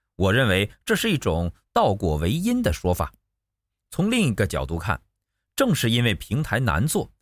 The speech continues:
一旦做起来才会很有价值。平台难做，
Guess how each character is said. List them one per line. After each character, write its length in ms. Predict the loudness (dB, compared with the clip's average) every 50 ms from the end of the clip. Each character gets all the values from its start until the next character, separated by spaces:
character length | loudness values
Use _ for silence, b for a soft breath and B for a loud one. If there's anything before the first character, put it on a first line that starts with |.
| _ _ _ -4
一 120 | -2 0 2
旦 160 | 2 2 0
做 280 | 0 -2 0 0 0
起 180 | 0 0 -2 -2
来 240 | 0 0 -2 -2 -4 b b b b
才 180 | -8 -2 -2 0
会 280 | 0 2 0 0 -2 -6 _
很 280 | _ -2 -2 0 0
有 120 | 0 -2 -4
价 220 | -2 -2 -2 -2
值。 140 | -4 -8 -14 _ _ _ _ _ _ _ _ _ _ _ _ _ _ _ _ _ _ _ _ _ _
平 180 | -4 -2 0 0
台 160 | 0 0 0
难 200 | 2 2 0 0
做， 220 | 0 0 -2 -4